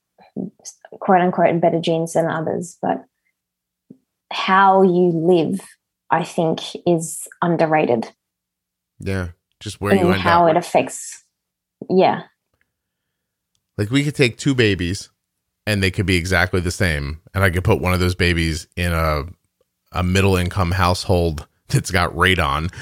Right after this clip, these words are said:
Speaker 2: and I could put one of those babies in an upper income household that doesn't have radon. And if we track them, their health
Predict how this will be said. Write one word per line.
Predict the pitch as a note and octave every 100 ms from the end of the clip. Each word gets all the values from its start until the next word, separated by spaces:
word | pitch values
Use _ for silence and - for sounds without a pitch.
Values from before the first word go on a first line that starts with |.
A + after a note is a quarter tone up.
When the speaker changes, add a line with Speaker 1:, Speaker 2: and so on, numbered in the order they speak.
| - -
Speaker 2:
and |
I | F#2+
could | F#2 F#2
put | F#2+
one | G2
of | F#2
those | F2+ F2+
babies | F2 E2+ E2+
in | F#2
an | D#2+
upper | D#2 - D#2+
income | D#2+ E2+ D#2+
household | E2 E2 G2+ E2
that | D#2
doesn't | E2+ F2 D#2
have | E2 C#2
radon. | D2 C#2 C2 C2 B1+ -
And | F#2+ F2 C#2+ - _ _ _ -
if | F#2+
we | F#2 F2
track | - F2+ F2
them, | F2 D#2+ D2
their | D#2+ D2+
health | E2+ D2